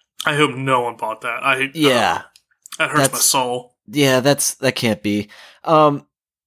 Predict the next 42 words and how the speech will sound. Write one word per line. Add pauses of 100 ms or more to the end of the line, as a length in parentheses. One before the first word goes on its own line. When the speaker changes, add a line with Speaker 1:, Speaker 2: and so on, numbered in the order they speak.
(160)
Speaker 2:
but
anyway,
uh,
this
episode's
gonna
be
a
little
different.
I
didn't
get
a
good
opportunity
to
create
some
conversation
games,
so
we're
just
gonna
burn
through
some (320)
news
that's,
like,
been
building
up
in
our
show
topics
ever
since
E
three.